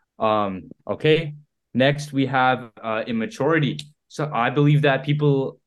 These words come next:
sixteen-year-olds or under may not be mature enough to make informed decisions about politics and voting. They may be more susceptible to peer pressure or influenced by emotions rather than facts and evidence. Um, thirdly, I have education and awareness.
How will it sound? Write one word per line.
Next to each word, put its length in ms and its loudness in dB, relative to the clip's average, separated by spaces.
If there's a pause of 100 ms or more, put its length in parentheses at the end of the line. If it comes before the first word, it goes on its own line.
(120)
sixteen-year-olds 640 -2
or 100 2
under 340 2
may 140 0
not 200 0
be 80 -2
mature 300 -2
enough 200 -2
to 80 -10
make 280 -4
informed 580 -4
decisions 440 -8
about 280 -4
politics 440 -6
and 100 -8
voting. 340 -6 (360)
They 80 4
may 180 6
be 140 4
more 180 4
susceptible 560 -4
to 100 -14
peer 200 -6
pressure 360 -4
or 120 0
influenced 420 -6
by 120 -2
emotions 540 -2
rather 180 -2
than 180 -8
facts 500 -6
and 120 -6
evidence. 480 -8 (760)
Um, 320 0
thirdly, 320 2
I 60 4
have 320 -4
education 680 -4
and 120 -4
awareness. 560 -2